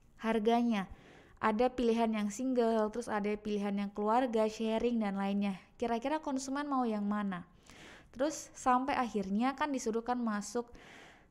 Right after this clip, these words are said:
kartu kredit dan lainnya. Terus ada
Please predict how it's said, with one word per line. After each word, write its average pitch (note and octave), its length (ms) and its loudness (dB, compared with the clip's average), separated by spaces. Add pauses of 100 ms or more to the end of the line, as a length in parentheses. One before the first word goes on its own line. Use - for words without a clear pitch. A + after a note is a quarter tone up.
(220)
kartu G#3 240 -2
kredit A3+ 560 2
dan G3+ 240 0
lainnya. G3+ 320 -2 (560)
Terus D4+ 320 -2
ada A#3+ 560 2